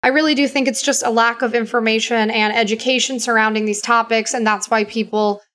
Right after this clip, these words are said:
don't understand me or what I am doing here, but that's all right. I'm a born educator. That's why we're right here on this podcast.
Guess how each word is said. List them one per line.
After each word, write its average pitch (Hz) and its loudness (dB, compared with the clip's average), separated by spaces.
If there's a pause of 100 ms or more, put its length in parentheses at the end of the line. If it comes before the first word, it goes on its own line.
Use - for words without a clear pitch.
(260)
don't 302 4
understand 277 2
me 262 0
or 247 4
what 226 2
I 233 2
am 233 0
doing 233 2
here, 220 4
but 214 -2
that's 226 0
all 285 4
right. 349 4 (180)
I'm 240 2
a 226 4
born 269 2
educator. 269 2
That's 254 0
why 247 4
we're 233 2
right 240 2
here 240 2
on 226 2
this 214 -2
podcast. 226 2